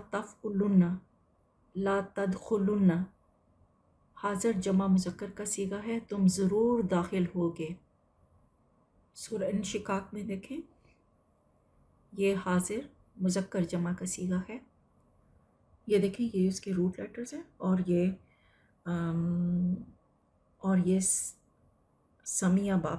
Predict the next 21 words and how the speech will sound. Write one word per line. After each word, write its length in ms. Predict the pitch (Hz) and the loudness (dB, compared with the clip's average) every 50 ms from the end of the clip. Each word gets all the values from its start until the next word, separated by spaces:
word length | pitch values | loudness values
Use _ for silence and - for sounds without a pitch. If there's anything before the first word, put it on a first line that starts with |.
| - | -6
میں 120 | - 170 175 | -6 -6 -6
سے 180 | 180 - 190 | -4 -2 -2
ہے، 160 | 185 185 202 233 247 - _ _ _ _ _ _ _ _ _ _ _ _ _ _ _ _ _ _ | -2 -2 -2 -4 -8 -12 _ _ _ _ _ _ _ _ _ _ _ _ _ _ _ _ _ _
یسمعو، 680 | 180 175 190 196 190 - - 185 180 170 - - 170 175 180 185 - _ _ _ _ _ _ _ _ _ _ | 0 2 2 2 2 0 0 2 2 2 0 -2 -4 -4 -6 -6 -8 _ _ _ _ _ _ _ _ _ _
تو 100 | _ 185 | _ -6
وہاں 260 | 180 175 180 185 190 202 | 0 2 4 4 4 2
سے 180 | 196 - 208 | 0 -2 -2
یہ 140 | 196 196 196 | -2 0 0
بنا 360 | 185 185 170 175 190 220 294 - - _ _ _ _ _ _ _ | 0 0 0 0 -2 -2 -4 -8 -14 _ _ _ _ _ _ _
لا 240 | - 170 175 175 180 180 - - | -2 2 2 4 4 2 0 -2
تفعلن، 1120 | - 196 190 - - _ - 196 233 254 - _ _ _ _ _ - 175 180 185 180 160 156 165 185 - - _ _ _ _ _ _ _ _ _ _ _ _ _ _ _ _ _ _ _ _ _ _ _ _ _ _ _ _ _ - | -6 -8 -8 -12 -16 _ -8 -8 -8 -8 -10 _ _ _ _ _ -2 4 6 6 6 6 4 -2 -6 -10 -14 _ _ _ _ _ _ _ _ _ _ _ _ _ _ _ _ _ _ _ _ _ _ _ _ _ _ _ _ _ -4
لا 220 | 180 185 190 190 190 190 - | 0 2 2 2 2 0 -2
ترکبن۔ 640 | - 196 190 185 - - 185 180 175 - 190 190 180 160 175 175 180 - - - _ _ _ _ _ _ _ _ _ _ _ _ _ _ _ _ _ _ _ _ _ _ _ _ - _ - _ - _ _ _ _ _ | -2 -2 -2 -2 -2 -4 -4 -4 0 4 6 8 8 6 4 -2 -8 -10 -14 -20 _ _ _ _ _ _ _ _ _ _ _ _ _ _ _ _ _ _ _ _ _ _ _ _ -20 _ -20 _ -20 _ _ _ _ _
کیونکہ 240 | _ - 196 185 - | _ -4 -2 -2 -2
یہ 360 | 196 190 185 196 196 196 233 254 - _ _ _ _ | 0 0 2 2 2 2 0 -4 -8 _ _ _ _
کیسے 440 | - 196 190 - 240 233 233 220 - - | -4 -2 -2 0 0 0 0 0 0 -2
مجھے 240 | 190 190 185 202 | -2 0 0 -2
پتہ 240 | 196 - 190 185 - | -4 -6 -6 -6 -6
چلا؟ 320 | 190 - - 185 185 214 269 285 - _ _ _ | -8 -6 -4 -4 -4 -4 -6 -8 -14 _ _ _
اس 160 | - 185 - | -8 -8 -4
کے 120 | - 196 | -4 -6